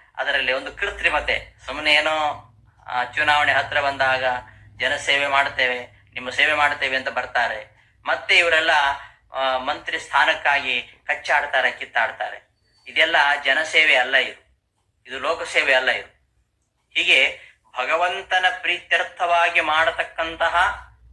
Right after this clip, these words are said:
ಸಮಾಜ ಸೇವೆ ಮಾತ್ರ ನಿಜವಾದ ಸೇವೆ. ಭಗವತ್ ಪ್ರೀತ್ಯರ್ಥವಲ್ಲದ ಸ್ವಾರ್ಥಪೂರ್ಣವಾಗಿರತಕ್ಕಂತಹ ಕಾರ್ಯಗಳು ಏನೇ ಆಗಿರಲಿ, ಅವುಗಳು ಎಷ್ಟೇ ಪರೋಪಕಾರಗಳಾಗಿದ್ದರೂ ಕೂಡ,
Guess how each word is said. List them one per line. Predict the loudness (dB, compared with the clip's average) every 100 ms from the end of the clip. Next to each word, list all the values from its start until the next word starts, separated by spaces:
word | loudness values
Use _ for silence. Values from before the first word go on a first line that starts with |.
| -10
ಸಮಾಜ | -4 -2 0 0 -2 0
ಸೇವೆ | 2 4
ಮಾತ್ರ | 2 0 -4 -2 0 0 -8 -20 _ _
ನಿಜವಾದ | -4 0 2 0
ಸೇವೆ. | -4 -8 -10 -16 -20 -20 -6
ಭಗವತ್ | -2 0 -2 -2
ಪ್ರೀತ್ಯರ್ಥವಲ್ಲದ | -4 -4 0 0 0 -2 0 0 0 0 2 2 0 -8 -20 -2
ಸ್ವಾರ್ಥಪೂರ್ಣವಾಗಿರತಕ್ಕಂತಹ | 0 0 -2 -12 -6 -2 0 2 0 -2 -4 -6 -4 -6 -2 2 2 0 -8 -20 -6
ಕಾರ್ಯಗಳು | 2 4 4 2
ಏನೇ | -2 0 2 6
ಆಗಿರಲಿ, | 6 4 2 0 -2 -4 -6 -8 -20 _ _ _ -8
ಅವುಗಳು | -6 -4 -4 -2
ಎಷ್ಟೇ | -2 -2 0 2 4
ಪರೋಪಕಾರಗಳಾಗಿದ್ದರೂ | 2 0 0 0 0 -2 0 2 2 4 2 2 -2 -18 _ _ _ -4 0 0 -2 -6 -10 -12
ಕೂಡ, | -16 -4